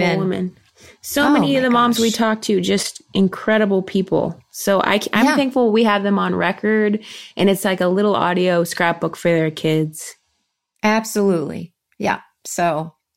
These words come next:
Speaker 1: thank you to all. And like you said, maybe we'll meet up again.
Speaker 2: Yeah, I bet we will. I love you, Mom.
Speaker 1: Now that I have all my equipment. <laughs>
Speaker 2: Yeah, we're not,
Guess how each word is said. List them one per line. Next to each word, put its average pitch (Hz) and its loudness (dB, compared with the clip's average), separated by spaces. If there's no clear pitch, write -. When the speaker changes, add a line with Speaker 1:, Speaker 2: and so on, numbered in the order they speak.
Speaker 1:
thank 196 2
you 247 0
to 277 -2
all. 196 0
And 185 -2
like 233 0
you 294 0
said, 403 -2
maybe 220 0
we'll 247 0
meet 254 2
up 262 -4
again. 269 -2
Speaker 2:
Yeah, 285 2
I - 0
bet 262 2
we 233 4
will. 175 0
I 208 -4
love 208 2
you, 185 2
Mom. 175 2
Speaker 1:
Now 240 2
that 240 2
I 214 2
have 214 2
all 214 2
my 208 2
equipment. 202 -2
<laughs> - 0
Speaker 2:
Yeah, 226 4
we're 175 2
not, 208 2